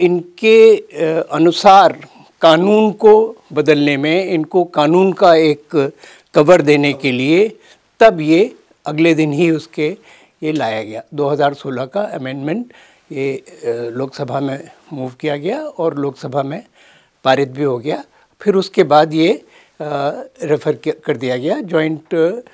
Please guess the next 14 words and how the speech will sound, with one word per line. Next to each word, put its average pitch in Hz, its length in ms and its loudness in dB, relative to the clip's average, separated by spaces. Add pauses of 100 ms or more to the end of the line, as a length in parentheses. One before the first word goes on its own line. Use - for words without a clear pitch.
(260)
लोकसभा, 180 580 0
अ, 180 340 2
लोकसभा 185 400 4
से 202 180 -2
फिर 196 220 0
ये 165 140 4
रेफर 160 220 2
कर 147 160 -2
दिया 131 200 -4
गया 160 140 -2
ज्वाइंट 160 360 -2
पार्लियामेंट्री 127 480 -6
कमेटी 101 360 -10
को। - 200 -20